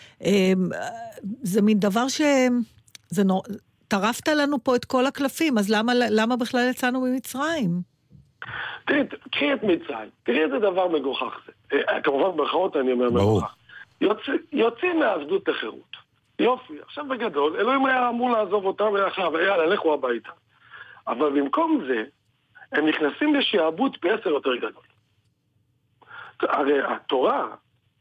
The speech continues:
Speaker 2: על כל רבדיה, אם אנחנו מסתכלים עליה רגע ברצינות, היא שעבוד הרבה יותר נורא במצרים.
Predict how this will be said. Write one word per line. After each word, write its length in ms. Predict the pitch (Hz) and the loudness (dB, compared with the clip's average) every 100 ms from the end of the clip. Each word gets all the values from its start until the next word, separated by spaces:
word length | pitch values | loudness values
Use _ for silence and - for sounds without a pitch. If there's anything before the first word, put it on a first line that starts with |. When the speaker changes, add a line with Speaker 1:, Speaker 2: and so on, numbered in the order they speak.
| - | -8
Speaker 2:
על 140 | 123 | -4
כל 240 | 123 214 214 | 0 2 2
רבדיה, 500 | 151 139 143 113 107 - _ _ - | 0 0 0 -2 -4 -12 _ _ -6
אם 120 | 143 | 0
אנחנו 200 | 175 220 | 0 2
מסתכלים 380 | 226 220 190 196 | 0 0 0 2
עליה 240 | 175 165 151 | 4 2 2
רגע 240 | 160 156 | 2 0
ברצינות, 540 | 143 135 135 110 - _ _ - - - - | -2 -6 -6 -8 -10 _ _ -20 -18 -16 -2
היא 120 | 202 | -2
שעבוד 460 | - 233 240 349 311 | 2 0 0 0 2
הרבה 180 | 247 269 | 2 0
יותר 280 | - 220 208 | 0 0 2
נורא 240 | 165 156 | 2 2
במצרים. 600 | 147 143 131 120 110 - | 0 -4 -6 -10 -14 -16